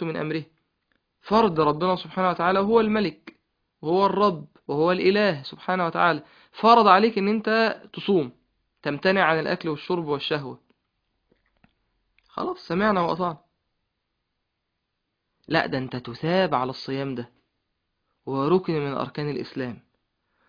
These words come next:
ومدرسة تتربى فيها على التقوى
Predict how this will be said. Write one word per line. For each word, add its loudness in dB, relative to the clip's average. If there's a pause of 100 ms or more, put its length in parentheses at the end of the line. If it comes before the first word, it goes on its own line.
(280)
ومدرسة -4 (560)
تتربى 0
فيها 0
على 2
التقوى -4